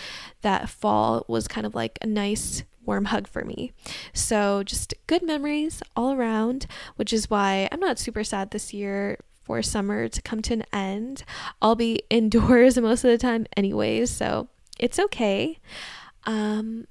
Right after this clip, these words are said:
but yeah, so this episode is a little bit on the shorter side. I hope it's okay. But once again, just a gentle reminder,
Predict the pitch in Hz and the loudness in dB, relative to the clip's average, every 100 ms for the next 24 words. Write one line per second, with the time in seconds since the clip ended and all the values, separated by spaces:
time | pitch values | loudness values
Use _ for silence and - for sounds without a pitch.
0 | - - - - 277 285 415 262 240 - | -20 -20 -20 2 2 4 4 2 -2 -12
1 | - - 269 247 233 233 226 226 220 - | -14 0 4 6 6 6 6 4 2 -4
2 | - 208 226 254 - - 220 226 - 226 | -12 2 4 4 2 -2 -2 -2 -2 0
3 | 214 214 208 - 196 196 190 - 220 233 | 0 0 0 -2 -2 -2 -2 -4 -2 4
4 | 247 240 226 214 220 208 202 208 208 208 | 4 4 4 4 0 -4 -4 -4 -4 -2
5 | 214 208 190 208 208 202 220 247 - 254 | -2 -2 -2 -2 -2 0 2 2 2 0
6 | 240 - 208 - - - - - - - | 0 -2 -2 0 0 -4 -12 -12 -10 4
7 | 214 - - 214 - 214 196 208 208 - | 4 6 2 0 0 0 0 0 -2 -4
8 | - - - 214 214 208 214 226 240 220 | -6 -6 -6 -2 2 2 0 -2 0 2
9 | 202 208 - 110 | 0 0 0 -2